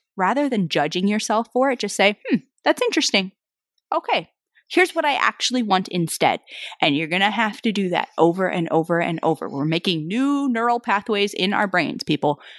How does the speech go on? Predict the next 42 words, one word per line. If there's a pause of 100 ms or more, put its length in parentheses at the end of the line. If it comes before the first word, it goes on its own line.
(280)
But
if
you
do
that (100)
over
and
over,
you
can
get
to
the
point
where
you,
your
head
is
working
the
way
you
chose
for
it
to
work
and
not
the
way
it
was
programmed
to
work
when
you
were
a
kid.